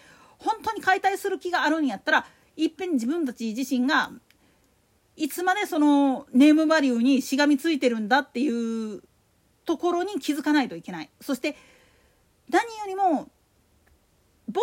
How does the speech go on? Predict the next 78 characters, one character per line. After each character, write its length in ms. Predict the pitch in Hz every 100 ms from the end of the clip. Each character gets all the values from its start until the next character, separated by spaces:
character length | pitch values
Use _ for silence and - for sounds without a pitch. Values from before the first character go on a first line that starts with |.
| 508
ス 140 | 508
が 120 | 349
い 100 | 262
な 140 | 285 339
く 100 | 294
な 140 | 320
っ 60 | - _
て、 360 | 247 226 165 - _ _ _ _ _ _ _ _ _ _ _ _ -
責 220 | - 330
任 180 | 427 427 403
を 40 |
誰 200 | 339 415
か 60 | 339
に 80 | 254
押 100 | 247
し 100 | -
付 160 | - 349
け 240 | 269 330
て 40 | - _
逃 160 | 240 302
げ 80 | 359
回 200 | 381 359
る 40 |
っ 20 | 247
て 160 | -
い 60 | 233
う 220 | 254 247
こ 140 | 240 233
と 60 |
ば 120 | 214
っ 80 | 240
か 80 | -
り 120 | 339
や 80 | 262
る 120 | 277
ん 60 | 254
で 60 |
は 100 | 180
な 120 | 208 240
く 120 | 196
っ 20 |
て、 180 | - 233
自 160 | 220
分 180 | 254 453
た 100 | 403
ち 100 | -
が 60 | 262
責 200 | 277 294
任 160 | 349
を 60 | 330
取 140 | 359
っ 40 | 359
て、 180 | 330 - _
そ 120 | - 349
の 80 |
首 180 | 330 339
跳 120 | 285
ね 120 | 339 359
ら 80 |
れ 80 | 359
て 80 | 277
も 80 | 220
構 260 | - 277
い 40 | 320
や 80 | 233
し 120 | 240
ね 140 | 254
え 40 | 277
や 100 | 175
っ 60 |
て 100 | -
い 100 | 247
う 220 | 226 233
覚 240 | - 320 359
悟 140 | 311
の 160 | 294 277
上 120 | 359
で 80 | 392